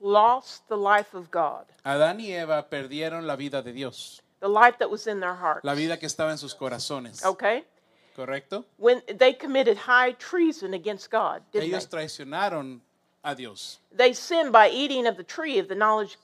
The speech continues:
Speaker 1: of good and evil.
Speaker 2: Porque ellos pecaron al comer del árbol del conocimiento de bien y mal.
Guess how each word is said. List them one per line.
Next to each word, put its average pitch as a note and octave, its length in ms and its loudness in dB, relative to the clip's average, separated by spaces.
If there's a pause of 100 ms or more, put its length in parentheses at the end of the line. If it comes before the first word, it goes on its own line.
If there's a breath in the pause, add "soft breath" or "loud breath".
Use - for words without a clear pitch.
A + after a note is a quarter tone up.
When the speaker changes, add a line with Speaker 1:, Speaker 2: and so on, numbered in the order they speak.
(140)
Speaker 1:
of G#3+ 200 4
good G#3 160 4
and G3+ 80 -4
evil. E3 320 -4
Speaker 2:
Porque D#3 260 -6
ellos E3 280 -8
pecaron E3 500 -2
al D#3 120 -4
comer D3 360 -6
del C#3+ 320 -8 (100)
árbol D3 640 -6
del C3+ 160 -8
conocimiento C3+ 960 -8
de C3 160 -12
bien C3 260 -12
y C3 60 -14
mal. A#2+ 240 -14